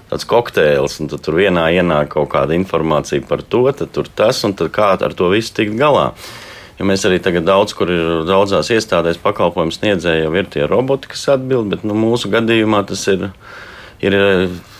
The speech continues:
grūtāk to ieviest, jo mums tās situācijas ir dažādas, un tad tas pirmais solis ir, jā, mēs, protams, rad-, mēģināsim radīt šo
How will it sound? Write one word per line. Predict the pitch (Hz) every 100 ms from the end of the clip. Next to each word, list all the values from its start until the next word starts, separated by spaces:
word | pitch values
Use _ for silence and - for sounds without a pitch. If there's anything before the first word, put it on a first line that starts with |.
| -
grūtāk | 73 101 127 127 113 98
to | 107
ieviest, | 120 127 110 101
jo | 101
mums | 110
tās | - -
situācijas | 113 107 90 - 90 85
ir | 92
dažādas, | 131 143 120 107
un | 98
tad | 98 85
tas | 87
pirmais | - 110 107 95
solis | - 123 104 -
ir, | 98
jā, | 110 80
mēs, | 92 90 - -
protams, | 101 104 95 104
rad-, | 117
mēģināsim | - - 117 120 110 95 95 98
radīt | 113 107 92 82
šo | - 90